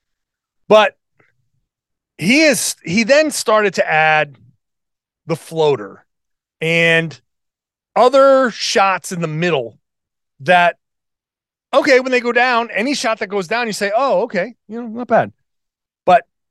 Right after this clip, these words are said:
those aren't the shots the Celtics need him to take. And I don't know if it was part of a plan or unconscious or subconscious or what.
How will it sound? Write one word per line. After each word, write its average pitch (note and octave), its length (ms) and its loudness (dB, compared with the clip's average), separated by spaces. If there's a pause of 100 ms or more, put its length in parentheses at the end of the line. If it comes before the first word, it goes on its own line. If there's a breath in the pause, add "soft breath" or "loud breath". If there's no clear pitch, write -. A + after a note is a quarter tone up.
(840)
those C4+ 360 -2
aren't D4+ 200 -2
the G#3+ 80 -6
shots G3+ 320 -4
the B3+ 80 -8
Celtics F#3 640 -8
need D3+ 400 -6
him C#3+ 140 -4
to A2+ 80 -16
take. - 380 -18 (380)
And D#3+ 120 0
I A3+ 100 2
don't D#4+ 140 2
know C4 200 6
if G#3 100 -2
it G#3 120 0
was F3+ 160 -2
part F3+ 280 2
of D#3+ 260 2 (120)
a D#3 100 -6
plan G#3 600 -2
or C3+ 400 0
unconscious G3+ 600 -6
or C#3 80 -4
subconscious G#3 680 -2
or C#3 80 -4
what. G3+ 280 0